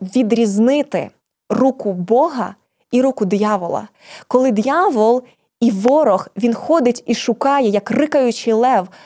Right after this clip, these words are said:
коб-, кого б йому спіймати, кого б йому зловити у цей момент і забрати мир, забрати спокій, забрати радість, просто вибити цю землю з-під ніг.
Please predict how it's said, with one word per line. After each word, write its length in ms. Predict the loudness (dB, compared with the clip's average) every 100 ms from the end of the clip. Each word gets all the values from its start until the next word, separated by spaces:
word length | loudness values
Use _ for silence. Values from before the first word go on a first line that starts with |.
| -20 -4
коб-, 420 | -2 0 -4 -10 -2
кого 380 | 0 2 2
б 80 | 2
йому 300 | 0 0 0
спіймати, 640 | -4 -4 -4 -2 -6 -10 -20 -2
кого 280 | 0 2
б 80 | 0
йому 300 | 0 2 2
зловити 640 | 0 2 2 2 0 0 0
у 100 | 0
цей 180 | -2 -2
момент 440 | 0 0 -2 -4 -10 -20 -10 -4
і 80 |
забрати 400 | 0 0 0 0
мир, 300 | -2 -4 -6 -12 _ _ -4
забрати 420 | 0 2 0 -2
спокій, 580 | -6 -2 -2 -2 -10 -4
забрати 580 | 0 2 0 0 -2 -2 -8 _ -4
радість, 580 | 0 2 2 0 -4 -2
просто 340 | 0 0 0
вибити 440 | 0 0 0 -2
цю 200 | -6 -4
землю 420 | -2 0 0 0 -2
з-під 340 | -4 -6 -2
ніг. 360 | -2 -2 -6